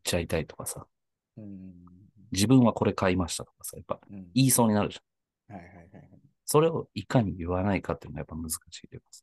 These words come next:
Speaker 2: うーん。まあ、確かにね。
Speaker 1: 女の子なんて特にそんなの求めてないわけだから。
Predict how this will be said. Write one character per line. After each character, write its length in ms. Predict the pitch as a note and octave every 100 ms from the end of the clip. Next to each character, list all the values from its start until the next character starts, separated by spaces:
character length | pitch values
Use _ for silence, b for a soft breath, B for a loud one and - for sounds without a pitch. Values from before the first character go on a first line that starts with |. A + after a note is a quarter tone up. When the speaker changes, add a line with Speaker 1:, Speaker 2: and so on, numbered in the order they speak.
| -
Speaker 2:
う 20 |
ー 20 | A#2
ん。 1800 | A2+ A#2+ A2+ A2 G#2+ G2+ G#2+ A2 G#2+ G2+ G2+ G2 G2 F#2+ F#2+ F#2 A2
ま 300 | A2 A2 G#2+
あ、 40 | A2
確 340 | C3+ C#3 -
か 140 | - -
に 100 | - -
ね。 880 | G#2+ A2 A2 A#2 A2+ A#2+ A2+ A2 _ _ _ _ _ _ _ -
Speaker 1:
女 340 | F#3 A3 A#3+
の 100 | F#3+
子 100 | -
な 80 | E2
ん 40 | E2
て 60 |
特 260 | - B2 C3
に 100 | F2
そ 140 | -
ん 60 | B2+
な 60 | A#2
の 80 |
求 260 | D#2 E2+ C#3
め 100 | G#2+
て 100 | D2+
な 100 | F2
い 40 | E2+
わ 60 |
け 120 | - -
だ 60 |
か 120 | -
ら。 160 | -